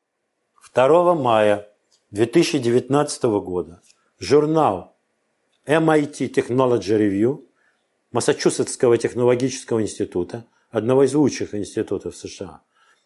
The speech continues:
опубликовал статью «Поиск криптонита, который может остановить Криспр».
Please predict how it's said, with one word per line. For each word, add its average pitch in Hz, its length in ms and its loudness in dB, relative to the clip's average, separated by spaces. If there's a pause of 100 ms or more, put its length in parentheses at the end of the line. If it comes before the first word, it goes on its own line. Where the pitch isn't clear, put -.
(160)
опубликовал 139 760 2
статью 110 640 -2 (320)
«Поиск 190 460 2
криптонита, 143 840 -4 (240)
который 135 360 4
может 180 420 2
остановить 117 720 -2
Криспр». - 600 -4